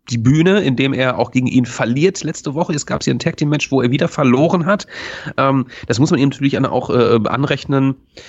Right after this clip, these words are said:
denn, ähm, als er damals bei A W debütierte, hatte er einige Namen aufgezählt. Da war unter anderem auch ein Ricky Starks bei, ne? Ähm,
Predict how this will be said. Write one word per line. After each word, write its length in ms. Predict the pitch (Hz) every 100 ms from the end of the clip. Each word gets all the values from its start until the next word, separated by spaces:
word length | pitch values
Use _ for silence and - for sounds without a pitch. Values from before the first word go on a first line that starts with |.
| -
denn, 460 | - 123 117 117 113
ähm, 440 | 113 107 107 104 98 _ _ _ -
als 160 | 117 117
er 40 |
damals 280 | 117 131 -
bei 100 | 117
A 240 | 117 123
W 100 | 120
debütierte, 760 | 117 113 113 135 175 175 165 120
hatte 180 | 135 135
er 80 |
einige 320 | 117 127 127 120
Namen 340 | 113 127 123
aufgezählt. 600 | - 190 - - 160 156
Da 80 | 143
war 180 | 131 143
unter 200 | 135 143
anderem 240 | 131 135
auch 120 | 110
ein 120 | 131 117
Ricky 200 | 135 117
Starks 480 | - 113 - -
bei, 260 | - 165 180
ne? 280 | 131 185 175
Ähm, 220 | 135 135